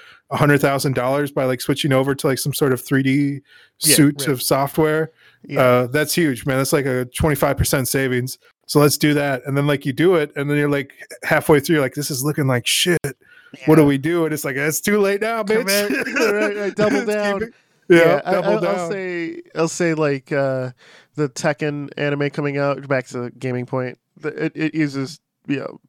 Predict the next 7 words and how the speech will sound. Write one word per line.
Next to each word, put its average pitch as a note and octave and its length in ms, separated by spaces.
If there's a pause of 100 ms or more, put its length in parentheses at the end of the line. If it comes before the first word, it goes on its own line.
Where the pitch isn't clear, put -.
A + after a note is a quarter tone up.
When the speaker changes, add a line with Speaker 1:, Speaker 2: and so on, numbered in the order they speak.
(140)
Speaker 2:
it's, - 140
like, D3 200 (840)
three C#3+ 300
D C3+ 240
laid C3 240
over, B2+ 440 (880)
uh, - 300